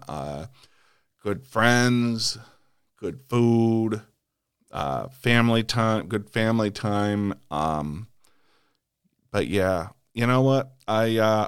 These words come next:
I wish you all, like, a great,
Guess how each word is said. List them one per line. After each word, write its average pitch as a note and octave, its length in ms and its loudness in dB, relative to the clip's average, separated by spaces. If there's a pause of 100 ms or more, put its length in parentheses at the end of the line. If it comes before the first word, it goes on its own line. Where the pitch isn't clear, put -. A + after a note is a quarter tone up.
I C3 300 2
wish B2+ 400 -2
you C3 100 0
all, G#2+ 540 -2 (260)
like, F#2 360 -6 (440)
a A#2 120 -4 (260)
great, C3+ 560 -2